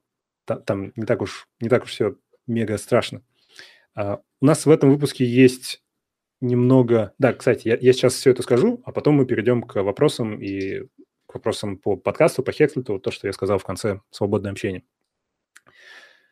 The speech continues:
Ам, у нас не-, немного необычно, поэтому в этот раз есть патрон-компания, не человек, а компания, компания Target Process. Они делают софт для команд, и,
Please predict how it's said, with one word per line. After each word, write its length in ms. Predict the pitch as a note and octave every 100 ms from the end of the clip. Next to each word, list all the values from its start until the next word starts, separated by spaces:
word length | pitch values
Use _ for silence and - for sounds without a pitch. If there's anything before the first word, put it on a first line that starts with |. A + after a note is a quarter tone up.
| _ _ _ _
Ам, 420 | A2+ A2+ A2 A#2+ _ _ _ _ _ _ _ _ _ _
у 60 | C3
нас 260 | D#3+ -
не-, 120 | C#3+ C#3
немного 280 | C#3+ C#3 B2+
необычно, 360 | B2+ F#3 D#3+
поэтому 280 | B2+ A#2 A#2
в 60 | B2
этот 160 | B2+
раз 400 | B2+ C#3+ - - -
есть 600 | G#2 B2 B2+ - - - _ _ _ _ _ _ _
патрон-компания, 1040 | A2+ A#2+ B2 A#2+ - G#2 C3+ D3 A#2 F2 _ _
не 140 | F#2+
человек, 320 | - G#2+ B2 B2
а 40 |
компания, 460 | G#2 G2 C#3 B2+ F#2+
компания 480 | G2 G2 B2+ A#2 G#2
Target 420 | B2+ A#2 A2+ -
Process. 480 | D3+ - G#2+ - - - _
Они 220 | G2+ A2+
делают 340 | A2 A2+ A2 G#2
софт 300 | - A#2+ - _
для 580 | A2 G#2+ G#2 G2+ G2 G2
команд, 420 | - A#2 F3+ F#3 - - - _ _ _
и, 580 | A2+ A2 A2+ A2+ G#2 G#2